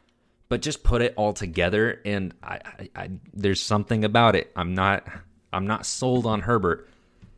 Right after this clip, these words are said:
And let me clarify now, just because Herbert is ranked seventh for me does not mean I think he'll fail at the N F L level. I think he can do it. I do.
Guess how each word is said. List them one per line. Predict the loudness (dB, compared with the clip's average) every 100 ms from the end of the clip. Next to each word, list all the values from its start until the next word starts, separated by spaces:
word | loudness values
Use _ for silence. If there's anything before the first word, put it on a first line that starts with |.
| -10
And | -4 -2 -4 -6 _ -2
let | 2 2
me | 2
clarify | 4 4 4 2
now, | 2 2 2 2
just | 2 2 0
because | -2 2 4 2 -2 -12 -18 -20 0
Herbert | 2 4 2 0
is | -2 -2
ranked | -2 0 0 -4
seventh | 2 4 4 -2
for | -4 -2
me | -2 -4 -8 -20 -20 -20 -6
does | -4 -2
not | 0 0
mean | 0 0
I | -2
think | -4 -4 -4 -4
he'll | -8 -8 -6 -2
fail | 0 0 -2 -10 -10
at | -4
the | -4
N | -2
F | -2
L | -2
level. | -2 -6 -8
I | -8
think | -2 -2 -2
he |
can | -2 0
do | 2 2
it. | 0 -10 -20 -6
I | -4
do. | 0 0 -2